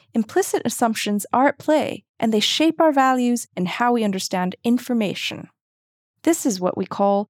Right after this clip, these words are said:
a framing. That isn't necessarily a bad thing, but thinking back to the association with fairy tales in university textbooks, we need to be aware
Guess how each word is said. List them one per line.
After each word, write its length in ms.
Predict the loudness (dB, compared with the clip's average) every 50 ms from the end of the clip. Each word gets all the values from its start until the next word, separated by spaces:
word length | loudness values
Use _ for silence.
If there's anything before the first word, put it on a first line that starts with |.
| _ -6
a 60 | -6
framing. 640 | -6 -2 0 0 2 2 0 -2 -4 -8 -12 -14 -16 _ _ _ _ _ _ _ _ _ _ _ _ _ _ _ _ _ _ _ _ _ -4
That 260 | 0 0 0 0 -2 _ _ _
isn't 320 | -2 0 2 2 2 4
necessarily 680 | 4 2 2 0 -4 -2 2 4 4 4 4 4 2
a 60 | 2
bad 360 | 2 2 2 2 2 0 0 -6
thing, 280 | -8 -10 -10 -12 -18 -20 _ _ _ _ _ _ _ _ _
but 160 | -4 -2 0
thinking 320 | 0 0 0 2 0 2 2
back 260 | 2 0 0 -2 _
to 100 | -8 -6
the 120 | -4 -4
association 880 | -4 -2 0 0 0 0 0 -2 -2 -2 -2 -2 -2 -2 -2 -2 -4 -4 -4
with 120 | -6 -6
fairy 400 | -6 -4 0 2 2 2 2 0
tales 400 | 0 -2 0 0 2 0 0 0
in 100 | -2 -2
university 580 | -2 -2 -2 -2 0 0 0 0 -2 -4 -8 -8
textbooks, 720 | -6 -8 -10 -10 -10 -10 -6 -6 -6 -6 -6 -12 -16 -16 _ _ _ _ -20 -20 -20 -14 _ 0
we 80 | 2
need 220 | 4 4 4 4 2
to 100 | 0 0
be 140 | 2 4 4
aware 560 | 6 6 4 4 4 4 2 2 0 -2